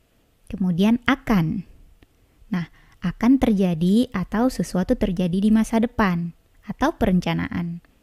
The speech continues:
Disebut dengan future. Future. Oke, inilah fungsi to be untuk empat kondisi ini. Oke, untuk fungsi to be yang pertama, to be berfungsi sebagai penghubung antara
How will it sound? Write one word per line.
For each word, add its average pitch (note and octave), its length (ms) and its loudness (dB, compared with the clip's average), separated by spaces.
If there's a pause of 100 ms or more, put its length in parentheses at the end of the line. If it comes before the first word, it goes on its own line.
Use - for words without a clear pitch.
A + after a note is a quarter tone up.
(1040)
Disebut F3 400 -2
dengan F3+ 560 0 (320)
future. A#3 720 0 (560)
Future. A#3+ 720 2 (640)
Oke, F3+ 480 -4 (160)
inilah G#3+ 240 0
fungsi F3+ 400 -6
to - 80 -8
be A3+ 320 -4 (160)
untuk G3 320 0
empat G#3 320 -2
kondisi F3 480 -2
ini. E3 240 -2 (880)
Oke, A3 480 2
untuk A3+ 240 4
fungsi A3 400 0
to - 80 2
be G#3 160 4
yang F#3 160 2
pertama, F3 720 -2 (520)
to C#4+ 160 0
be G3+ 240 2
berfungsi F#3+ 560 0
sebagai F#3+ 560 -2
penghubung A3+ 640 4 (320)
antara E3+ 880 -2